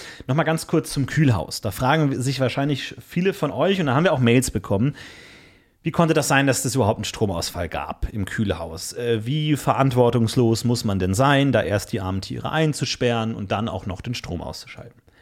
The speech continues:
Wir haben Nachforschung angestellt, wie es dazu kommen konnte, dass der Stromausfall stattgefunden hat im Kühlhaus. Und zwar haben wir uns natürlich die El-, Elektrik angeguckt.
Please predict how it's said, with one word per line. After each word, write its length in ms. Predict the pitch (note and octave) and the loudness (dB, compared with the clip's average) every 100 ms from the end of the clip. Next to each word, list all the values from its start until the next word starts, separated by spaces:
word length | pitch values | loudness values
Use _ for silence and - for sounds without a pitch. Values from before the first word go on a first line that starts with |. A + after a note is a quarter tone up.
| - - - - - - - _ | -20 -20 -20 -20 -20 -20 -20 _
Wir 220 | D3+ F#3+ | 0 4
haben 100 | G#3 | 4
Nachforschung 520 | E3+ F#3 G3+ - D3+ | 4 4 2 2 0
angestellt, 640 | A2 A2+ - G2 G2+ C3+ - | 0 -4 -2 0 0 0 -4
wie 140 | B2 | -2
es 80 | D#3+ | 0
dazu 240 | D#3 - | -2 -4
kommen 240 | B2 B2+ C3+ | -2 0 0
konnte, 220 | B2+ A#2 | 0 0
dass 160 | G#2+ - | -2 -2
der 80 | |
Stromausfall 480 | G#2 - A2+ G#2 G#2+ | -4 -2 -2 -2 -4
stattgefunden 600 | - F#2+ - - G#2 G2 | -2 -4 -4 -6 -4 -4
hat 160 | F#2+ - | -4 -6
im 320 | G#2+ G2+ G#2+ | -6 -6 -6
Kühlhaus. 560 | - C#3+ A#2 E2+ - - | -4 0 0 -2 -10 -12
Und 180 | G#2+ G2 | -10 -2
zwar 240 | A#2+ B2+ | 0 2
haben 140 | B2 B2 | 2 0
wir 40 | |
uns 120 | B2+ | -2
natürlich 320 | A#2+ - A2 | -4 -6 -8
die 160 | - - | -6 -6
El-, 160 | G2+ G#2 | -4 -4
Elektrik 440 | A2 G2 - G2 | -4 -6 -8 -14
angeguckt. 460 | F2+ E2 - - | -14 -16 -18 -20